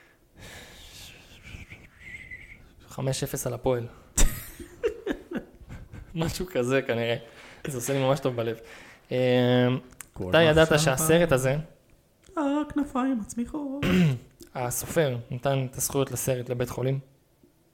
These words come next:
Speaker 2: בגלל זה הם מודים לבית חולים בתחילת הסרט? בתחילת הסרט או בסוף הח-, הסרט הם מודים לבית חולים.
Speaker 1: כן.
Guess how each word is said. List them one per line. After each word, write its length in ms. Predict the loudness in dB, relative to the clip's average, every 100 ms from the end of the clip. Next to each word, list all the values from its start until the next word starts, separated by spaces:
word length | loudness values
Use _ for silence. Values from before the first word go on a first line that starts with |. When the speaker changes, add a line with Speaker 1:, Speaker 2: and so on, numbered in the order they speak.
| _ -18 -14
Speaker 2:
בגלל 200 | -10 -6
זה 140 | -4
הם 80 | -2
מודים 320 | -2 0 0
לבית 260 | 2 2 2
חולים 300 | 0 0 0
בתחילת 360 | -2 -4 -6
הסרט? 440 | -6 -6 -6 -8 -14 _ _ _ _ _ _ _ _ _ _ -8
בתחילת 360 | -4 0 2 2
הסרט 240 | 0 -4
או 60 | -4
בסוף 300 | -6 -6 -4
הח-, 140 | -4 -4 -6
הסרט 340 | -4 -4 -4
הם 200 | -4 -6 -8
מודים 500 | -6 -2 -2 -2 -4
לבית 300 | -4 -4 -6
חולים. 320 | -6 -6 -6 -8 -14 -10
Speaker 1:
כן. 140 | -8